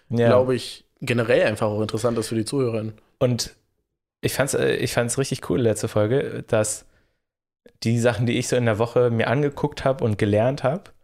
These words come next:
Speaker 2: Ja.
Speaker 1: dass ich die einfach so dir erzählen konnte und dass
Speaker 2: Ja.
Speaker 1: du das auch so interessant fandst. Das hat mir irgendwie richtig Spaß gemacht und das war nochmal sowas, eine neue Sparte.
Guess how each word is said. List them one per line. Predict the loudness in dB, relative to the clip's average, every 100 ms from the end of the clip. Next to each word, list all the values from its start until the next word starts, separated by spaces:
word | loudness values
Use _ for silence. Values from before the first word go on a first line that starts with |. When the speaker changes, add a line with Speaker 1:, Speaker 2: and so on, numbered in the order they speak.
| _
Speaker 2:
Ja. | 0 0 -2 -6
Speaker 1:
dass | -4
ich | 0
die | 2
einfach | 4 4
so | 4 4
dir | 4 2
erzählen | 2 2 0 0
konnte | 0 0
und | 2
dass | 4
Speaker 2:
Ja. | 4
Speaker 1:
du |
das | 2
auch | 0
so | 0 0
interessant | 0 0 0
fandst. | 0 -2 -4 -16 -20 _
Das | -2
hat | 2
mir | 4 4
irgendwie | 2 -2 0
richtig | -2 -2
Spaß | 0 0 0
gemacht | 0
und | 0
das | -2
war | -2
nochmal | 0 0
sowas, | 2 2 0 -8 _ _ _ _ _ -20 _
eine | 0
neue | 2 4 2
Sparte. | 0 -2 -2 0 0